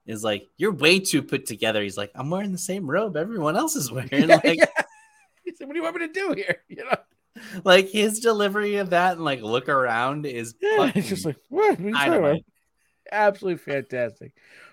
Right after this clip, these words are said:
Speaker 2: Oh, and then this is what you said, you know, said earlier. It's like these sheets are woven from fresh strands of warm springtime
Speaker 1: Springtime.
Speaker 2: sunbeams.
Speaker 1: Oh, that's like a Fitzy. Like, Fitzy, uh, is a local radio guy,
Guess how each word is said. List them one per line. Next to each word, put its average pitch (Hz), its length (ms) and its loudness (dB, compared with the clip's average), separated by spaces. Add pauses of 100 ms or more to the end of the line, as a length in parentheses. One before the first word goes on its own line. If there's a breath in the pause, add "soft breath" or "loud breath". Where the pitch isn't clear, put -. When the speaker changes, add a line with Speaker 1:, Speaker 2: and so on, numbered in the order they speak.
Speaker 2:
Oh, 156 100 4
and 165 140 4
then 165 180 0
this 160 160 0
is 139 80 -8
what 151 140 0
you 143 100 0
said, 147 220 0
you 135 80 -2
know, 127 100 -2
said 123 180 -2
earlier. 123 300 -2
It's 113 140 -8
like 139 160 -2
these 139 160 -6
sheets 151 260 -8
are 131 100 -2
woven 131 420 -2
from 113 180 -12
fresh - 560 -4
strands 131 500 -8
of 101 140 -12
warm 135 540 -8 (200 soft breath)
springtime 156 800 -6
Speaker 1:
Springtime. 127 360 -2
Speaker 2:
sunbeams. 120 920 -6
Speaker 1:
Oh, 107 300 0
that's 127 240 -2
like 151 140 -4
a 139 140 -2 (280)
Fitzy. 101 520 -8
Like, 92 200 -10 (300)
Fitzy, 135 400 -6
uh, 104 240 -2
is 101 220 -8
a 101 60 -6
local 98 380 -4
radio 95 340 -6
guy, 90 320 -8